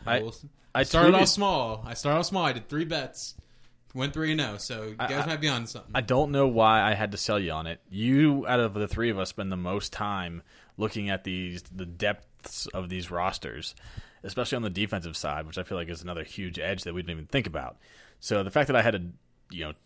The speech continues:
Speaker 1: twist your arm and have you
Speaker 2: I
Speaker 1: kicking
Speaker 2: can't,
Speaker 1: and screaming
Speaker 2: I,
Speaker 1: to, to
Speaker 2: I,
Speaker 1: make bets is, is
Speaker 2: I am
Speaker 1: astronomically
Speaker 2: the defense
Speaker 1: surprising.
Speaker 2: guy, but I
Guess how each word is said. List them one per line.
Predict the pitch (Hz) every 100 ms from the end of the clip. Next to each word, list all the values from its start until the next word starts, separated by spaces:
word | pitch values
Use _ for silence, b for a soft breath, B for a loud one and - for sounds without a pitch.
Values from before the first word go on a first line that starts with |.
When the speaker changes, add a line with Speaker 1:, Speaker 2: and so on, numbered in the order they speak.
| _ -
Speaker 1:
twist | 160 - 117
your | 104
arm | 107 107 101
and |
have | 101 101
you | 95
Speaker 2:
I |
Speaker 1:
kicking | 117 110
Speaker 2:
can't, |
Speaker 1:
and | 95
screaming | - - 117 107 92
Speaker 2:
I, |
Speaker 1:
to, | 101 87 -
to | 170
Speaker 2:
I, | 185
Speaker 1:
make | 92 -
bets | 110 95 -
is, | 90 80 - _ -
is | 82 -
Speaker 2:
I | 143
am |
Speaker 1:
astronomically | 147 156 175 190 180 - 170
Speaker 2:
the | 151
defense | 147 156 151 156 -
Speaker 1:
surprising. |
Speaker 2:
guy, | 131 117 113
but | 117
I | 120